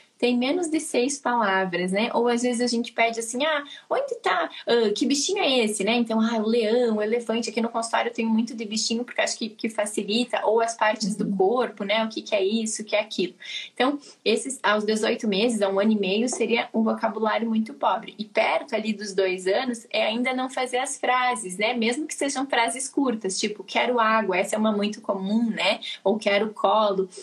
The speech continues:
Speaker 1: Então, o que você traz pra gente de sinais de alarme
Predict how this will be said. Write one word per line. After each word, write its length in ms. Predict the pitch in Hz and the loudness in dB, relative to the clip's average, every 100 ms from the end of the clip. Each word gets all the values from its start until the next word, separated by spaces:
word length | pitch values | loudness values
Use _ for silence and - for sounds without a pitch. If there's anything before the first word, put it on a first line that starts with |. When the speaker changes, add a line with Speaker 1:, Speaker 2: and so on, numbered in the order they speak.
| - | -4
Speaker 1:
Então, 260 | 208 220 240 | 0 2 2
o 60 | 254 | 0
que 100 | 254 | -2
você 260 | 294 294 | -4 -4
traz 360 | 277 247 240 240 | -2 0 0 -2
pra 180 | 240 226 | 0 0
gente 260 | 214 220 214 | 2 0 0
de 100 | 220 | -2
sinais 400 | - 202 208 214 | 0 0 2 2
de 80 | |
alarme 640 | 214 202 185 214 220 240 | 0 2 0 0 0 0